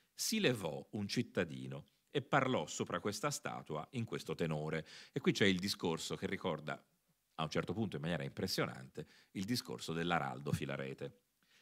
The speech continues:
Signori cittadini, avendo considerato, da poiché noi trovammo questa statua, sempre siamo arrivati male, considerando quanto l'idolatria è proibita alla nostra fede, dobbiamo credere tutte le avversità che noi abbiamo.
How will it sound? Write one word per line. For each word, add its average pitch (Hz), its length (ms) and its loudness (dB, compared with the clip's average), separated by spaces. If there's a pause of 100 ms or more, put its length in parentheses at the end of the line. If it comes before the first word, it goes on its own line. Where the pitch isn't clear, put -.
Signori 156 500 6
cittadini, 71 680 -2 (420)
avendo 117 520 6
considerato, 85 800 0
da 76 140 -2
poiché 90 320 0
noi 104 180 2
trovammo 101 500 4
questa 87 360 0
statua, 80 600 0 (280)
sempre - 640 4
siamo 107 320 4
arrivati 80 480 2
male, 80 540 0 (360)
considerando 104 880 4
quanto 110 480 4
l'idolatria 85 580 2
è 82 100 4
proibita 90 520 0
alla 78 120 0
nostra 82 360 -2
fede, 80 480 -2 (300)
dobbiamo 123 500 8
credere 82 560 2
tutte 165 360 0
le 120 80 6
avversità 95 640 0
che 95 100 -2
noi 80 280 0
abbiamo. 69 560 -6